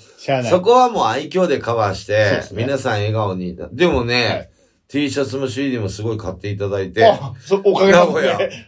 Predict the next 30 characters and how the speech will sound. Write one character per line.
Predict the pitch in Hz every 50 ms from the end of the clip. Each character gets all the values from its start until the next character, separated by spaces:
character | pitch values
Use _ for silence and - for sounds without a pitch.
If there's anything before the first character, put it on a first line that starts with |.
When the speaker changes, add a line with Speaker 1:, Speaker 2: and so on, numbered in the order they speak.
| _ -
Speaker 1:
お | - 151
か | 151 165
げ | 170 160
さ | 160 156
ま | 151
で。 | 143 147 143 139 123
Speaker 2:
う | 110 104 104
ん、 | 107
頑 | 120 131 139 135
張 | 135 -
っ | - 107
て | - 107 101
い | 95
た | 92 98 95
だ | 95 98 98
い | 101 95
て、 | - 113 113
Speaker 1:
は | 104 -
い。 | - - - _ _ _ _ _ _ _ -
Speaker 2:
盛 | 104 113 120
り | 123
上 | 120 123
が | 127 131
り | 131
ま | 127 127 120
し | 107 -
た | 95 85
ね。 | 95 104 107 104
Speaker 1:
は | 117 113
い。 | 87 78